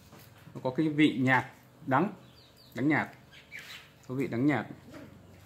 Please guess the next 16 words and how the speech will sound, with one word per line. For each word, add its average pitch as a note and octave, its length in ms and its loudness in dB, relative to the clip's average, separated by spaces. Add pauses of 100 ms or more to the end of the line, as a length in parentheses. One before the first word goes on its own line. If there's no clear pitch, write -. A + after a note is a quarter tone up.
và A2+ 120 -4
hơi B2 140 -2
chát. F3+ 300 4 (1040)
Tính C3 240 -2
thì E3+ 120 -2
tính B2+ 200 -4
bình. A#2+ 200 4 (1160)
Đấy, A#2 180 -6
cái C3+ 80 -4
tác D#3+ 200 -2
dụng D3 240 2
của G2+ 60 -6
nó A#2 160 -2
là, B2+ 140 2
là G#2 120 0
ức G#2+ 180 -4